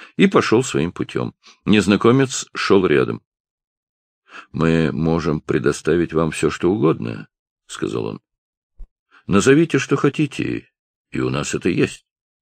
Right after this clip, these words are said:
"Мне ничего не нужно. Может быть, женщину?" "Нет, я какого цвета? Белую, темнокожую, коричневую. У нас есть даже желтые, если пожелаете.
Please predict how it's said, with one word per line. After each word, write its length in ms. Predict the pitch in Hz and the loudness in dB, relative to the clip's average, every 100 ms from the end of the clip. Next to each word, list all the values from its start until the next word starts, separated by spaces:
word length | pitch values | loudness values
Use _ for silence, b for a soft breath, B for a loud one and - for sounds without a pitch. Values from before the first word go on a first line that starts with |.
| _ _ _ _ _ _ _ | _ _ _ _ _ _ _
"Мне 280 | 71 62 57 | -8 -6 -8
ничего 240 | - 69 | -8 -6
не 120 | 80 | -4
нужно. 300 | 101 62 - _ _ _ _ _ | -4 -6 -12 _ _ _ _ _
Может 300 | - 64 - | -8 -8 -8
быть, 140 | - 82 | -10 -4
женщину?" 600 | 80 107 127 - 55 - _ _ _ _ _ B B | 0 0 -2 -6 -8 -12 _ _ _ _ _ B B
"Нет, 320 | - 170 92 - | 4 4 4 2
я 320 | 87 92 - | 4 2 0
какого 380 | - 92 67 62 | -4 0 0 0
цвета? 340 | - 62 - _ _ _ _ | -2 -4 -4 _ _ _ _
Белую, 460 | - 95 90 87 87 _ | 4 4 4 0 -4 _
темнокожую, 600 | - 80 73 78 80 80 | -6 -4 0 0 0 -2
коричневую. 640 | 69 73 85 - 80 80 82 _ _ _ _ _ _ _ _ | -2 -2 -2 -4 -4 -4 -6 _ _ _ _ _ _ _ _
У 80 | 98 | 0
нас 240 | 101 - | 2 2
есть 360 | 87 87 - - | -2 -2 -6 -16
даже 380 | 73 90 80 82 | -2 0 0 -2
желтые, 520 | 85 82 65 67 64 | 2 2 0 -6 -4
если 240 | 64 - | -6 -8
пожелаете. 580 | - 67 67 65 62 - | -12 -10 -4 -4 -4 -10